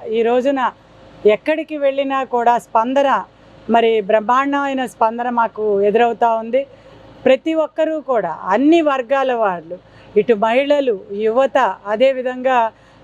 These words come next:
పనిచేసుకునే కార్మికులు, ప్రతి ఒక్కరూ కూడా, డ్రైవర్స్ కానీ ఎవరైనా సరే, ఓటు అనేది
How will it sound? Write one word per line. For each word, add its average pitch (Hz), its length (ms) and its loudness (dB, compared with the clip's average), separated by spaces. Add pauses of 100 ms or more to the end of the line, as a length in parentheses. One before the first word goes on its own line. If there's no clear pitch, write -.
(120)
పనిచేసుకునే 254 840 -2
కార్మికులు, 233 1000 -2 (280)
ప్రతి 262 280 2
ఒక్కరూ 320 460 -2
కూడా, 262 420 0
డ్రైవర్స్ 247 600 0
కానీ 240 360 -2
ఎవరైనా 285 540 2
సరే, 226 300 -4
ఓటు 226 340 0
అనేది 247 560 -2